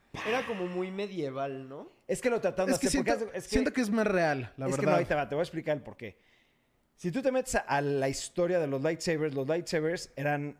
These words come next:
Speaker 2: este, muy pesados, güey, ¿sabes? Eh, y después como que trataron de meter, meter el tema del realismo a las películas
Speaker 1: Ujú.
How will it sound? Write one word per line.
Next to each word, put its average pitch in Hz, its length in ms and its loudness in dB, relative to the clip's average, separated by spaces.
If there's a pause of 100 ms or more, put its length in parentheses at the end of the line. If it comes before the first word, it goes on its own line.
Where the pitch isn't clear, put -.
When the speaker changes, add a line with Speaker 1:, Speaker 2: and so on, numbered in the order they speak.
Speaker 2:
este, 117 500 -8
muy 143 300 0
pesados, 135 540 -6
güey, - 140 -20
¿sabes? - 420 -14 (440)
Eh, 123 540 -2
y 143 120 -2
después 147 340 -4
como 185 160 -2
que 139 100 -4
trataron 160 320 -4
de 151 40 -4
meter, 143 340 -2
meter 131 280 -2
el 143 100 -4
tema 147 240 -4
del 135 200 -4
realismo 143 580 -4
a 139 40 -6
las 135 160 -8
películas 156 640 -8
Speaker 1:
Ujú. 151 100 -16